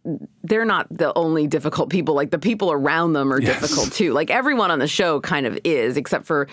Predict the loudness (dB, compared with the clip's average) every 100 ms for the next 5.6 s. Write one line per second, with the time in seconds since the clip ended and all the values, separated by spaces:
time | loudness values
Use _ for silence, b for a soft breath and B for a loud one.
0 | B B B -2 -2 -4 -2 0 0 0
1 | 0 2 2 2 2 2 2 0 0 -4
2 | _ -14 -8 -2 -2 0 -2 0 0 0
3 | 0 -2 -2 0 -2 -2 -2 -2 -4 -4
4 | -6 -4 -4 -4 -4 -6 -2 -2 0 0
5 | 0 0 0 0 0 0